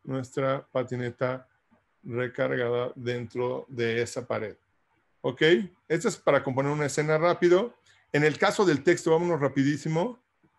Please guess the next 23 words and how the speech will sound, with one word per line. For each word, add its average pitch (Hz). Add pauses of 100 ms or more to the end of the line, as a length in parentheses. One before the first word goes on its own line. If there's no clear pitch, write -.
(260)
Nos 135
vamos 151
a 135
Starter 156
Assets. 160 (1600)
Y 151
le 139
voy 131
a 131
dar 131
clic 127
aquí. 151 (1000)
Acuérdense 143
de 127
que 127
tenemos 127
obje-, 123
modelos. 160 (2250)
Texto, 151
cubo, 135
esfera, 143
cono, 135
etcétera. 165